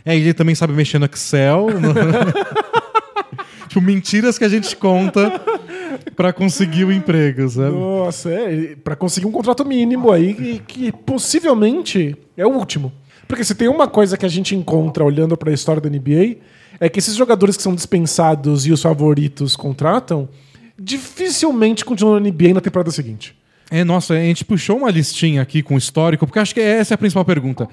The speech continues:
Speaker 1: Tem a, o re-, é, resmungando, gente resmungando na N B A, tipo, "Ah, os, os fortes estão ficando mais fortes."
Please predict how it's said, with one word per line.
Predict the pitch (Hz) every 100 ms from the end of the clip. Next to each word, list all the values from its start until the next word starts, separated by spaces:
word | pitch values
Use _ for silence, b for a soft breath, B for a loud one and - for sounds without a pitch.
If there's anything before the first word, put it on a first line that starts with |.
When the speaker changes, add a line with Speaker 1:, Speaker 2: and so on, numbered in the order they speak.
| b b _
Speaker 1:
Tem | 190 233
a, |
o | 196 202
re-, | 160 170 196
é, | 202 151
resmungando, | 139 151 147 151 139 160 143 131
gente | 123 147 143
resmungando | 147 - 139 139
na | 131
N | 123
B | 120 156 139 -
A, | - _ _ -
tipo, | - 160
"Ah, | 156
os, | 127 -
os | 170
fortes | - 160 151
estão | 151
ficando | 151 139
mais | 120 107
fortes." | 175 147 - -